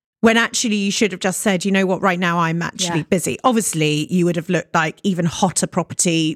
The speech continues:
Speaker 1: than you were. But there's something about, and we were touching on this before we started recording. You know, I feel,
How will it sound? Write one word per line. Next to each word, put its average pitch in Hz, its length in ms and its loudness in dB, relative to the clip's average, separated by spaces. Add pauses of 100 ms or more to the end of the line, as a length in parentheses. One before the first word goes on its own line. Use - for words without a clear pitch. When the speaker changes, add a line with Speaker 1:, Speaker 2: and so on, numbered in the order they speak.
Speaker 1:
than 160 320 0 (200)
you 190 200 2
were. 180 340 0 (880)
But - 300 0 (380)
there's 254 200 2
something - 360 0
about, 214 720 0
and 196 460 0
we 202 260 0
were 190 180 0
touching 196 680 -2
on 180 720 -2
this 185 320 -2
before 180 380 0
we 175 320 -2
started 190 400 0
recording. 196 800 -2 (720)
You 262 80 6
know, 254 160 4
I 311 240 2
feel, 190 720 0